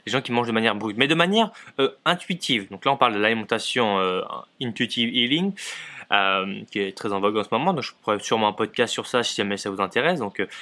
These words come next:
n'hésitez pas à me le dire dans les commentaires. Donc, on se rend compte que l'alimentation industrielle, au final, ça perturbe énormément les signaux de la faim et ça a tendance à nous faire manger beaucoup plus, malgré, euh, entre guillemets,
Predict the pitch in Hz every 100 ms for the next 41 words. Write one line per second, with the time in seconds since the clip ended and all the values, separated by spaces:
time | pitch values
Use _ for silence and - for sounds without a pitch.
0 | - - 101 113 107 110 104 101 101 -
1 | 110 139 131 107 - - 226 135 110 -
2 | 139 226 - - - - - - - -
3 | 151 - - _ _ _ - 151 196 196
4 | 262 - 196 277 123 156 180 170 165 165
5 | 143 131 - 202 165 135 147 190 - -
6 | - 156 - 160 - - 175 156 143 160
7 | 170 160 147 156 127 - 135 131 120 110
8 | 131 147 - - - - 120 - 120 120
9 | 123 139 123 107 117 113 107 123 110 123
10 | 175 - - 120 135 151 - - - -
11 | - 110 135 123 113 113 135 - _ _
12 | - 110 104 98 98 98 101 - _ _
13 | _ - 98 101 120